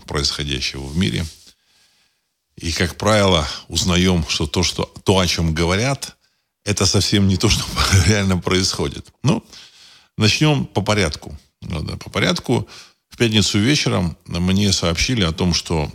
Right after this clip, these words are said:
м, э, то есть, э, это я хотел сказать, что сразу, что этого нет нигде в новостях.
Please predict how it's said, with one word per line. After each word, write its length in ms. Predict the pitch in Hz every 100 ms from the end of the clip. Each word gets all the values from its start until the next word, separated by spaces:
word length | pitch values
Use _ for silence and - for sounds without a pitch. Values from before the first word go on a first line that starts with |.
| -
м, 400 | - - 73 71
э, 1400 | - - - - - - - - - - - - - -
то 100 | 95
есть, 140 | 92 -
э, 80 | 98
это 300 | 90 95 87
я 180 | 95
хотел 240 | 87 95 87
сказать, 220 | - 87
что 100 | 82
сразу, 180 | 85 82
что 200 | - -
этого 280 | - 123 127
нет 360 | 110 113 123 -
нигде 360 | 107 110 -
в 60 | 76
новостях. 580 | 78 76 - - -